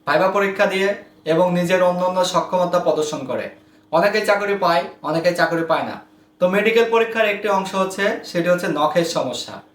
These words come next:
অনেকে প্রশ্ন করে বসে, "আমার নখে কুনি দাবা আছে, আমার কি চাকরি হবে? নখে ইনফেকশন আছে, আমার চাকরি হবে?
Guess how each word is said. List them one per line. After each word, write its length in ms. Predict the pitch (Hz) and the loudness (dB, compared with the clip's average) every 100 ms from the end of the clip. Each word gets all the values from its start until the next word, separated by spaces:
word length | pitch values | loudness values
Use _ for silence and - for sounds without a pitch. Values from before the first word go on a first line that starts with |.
| _ _ 160 | _ _ -2
অনেকে 280 | 196 214 | 0 2
প্রশ্ন 340 | 208 208 202 180 | 0 0 0 0
করে 200 | 156 139 | 2 2
বসে, 260 | 123 - - - _ - | 0 -2 -10 -16 _ -4
"আমার 220 | 143 180 | 0 0
নখে 300 | 180 185 202 | 0 0 -2
কুনি 220 | 196 196 | -2 0
দাবা 300 | 185 175 175 | 2 4 2
আছে, 400 | 165 175 170 - - | 2 -2 -4 -6 -10
আমার 220 | 139 156 | -4 -4
কি 100 | 175 | -2
চাকরি 300 | 175 170 175 | -2 0 0
হবে? 340 | 170 - - - - _ _ 147 | 2 2 0 -2 -14 _ _ 0
নখে 200 | 165 196 | 0 0
ইনফেকশন 460 | 196 208 202 202 | 0 -2 -2 0
আছে, 400 | 190 185 190 190 - - _ | 0 0 -2 -2 -6 -20 _
আমার 160 | 135 160 | 0 0
চাকরি 260 | 190 180 190 | 2 0 0
হবে? 420 | 185 180 185 - | 0 2 0 -2